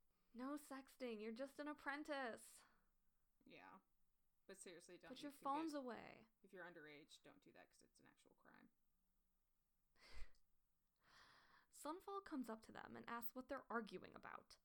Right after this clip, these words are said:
Speaker 2: <laughs> Sunfall.
Speaker 1: Both sisters glare at him.
Speaker 2: He's like, "Okay,
Speaker 1: Nothing.
Speaker 2: woo-hoo,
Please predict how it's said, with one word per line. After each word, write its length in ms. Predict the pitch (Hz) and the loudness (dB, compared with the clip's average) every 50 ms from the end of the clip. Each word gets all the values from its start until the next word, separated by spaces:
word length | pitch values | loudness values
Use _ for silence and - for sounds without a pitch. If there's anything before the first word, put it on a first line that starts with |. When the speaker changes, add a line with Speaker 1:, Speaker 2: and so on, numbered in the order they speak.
| - - | -10 -10
Speaker 2:
<laughs> 80 | - - - | -8 12 12
Sunfall. 640 | - - - 571 508 - 339 - - 208 403 - - | 12 12 12 12 12 12 12 10 12 12 12 12 12
Speaker 1:
Both 80 | - - | 12 10
sisters 480 | - 214 208 - - 214 214 214 - | 6 6 6 8 8 6 6 6 4
glare 400 | - 208 - 185 165 165 151 - | 2 0 2 4 4 6 6 4
at 120 | - - - | 4 0 -2
him. 280 | 208 - - - 226 220 - - - - | -2 -4 -4 -4 -6 -10 -12 -16 -18 -12
Speaker 2:
He's 160 | - 240 - | 4 6 6
like, 120 | 240 226 - | 6 6 8
"Okay, 160 | 180 180 190 196 | 10 10 12 12
Speaker 1:
Nothing. 520 | 202 208 254 285 302 277 240 208 185 180 180 180 - 247 - | 10 12 12 12 12 12 12 12 12 12 12 6 0 -2 2
Speaker 2:
woo-hoo, 600 | 226 294 339 339 - - - 285 330 320 294 | 8 10 12 12 10 8 6 6 8 8 8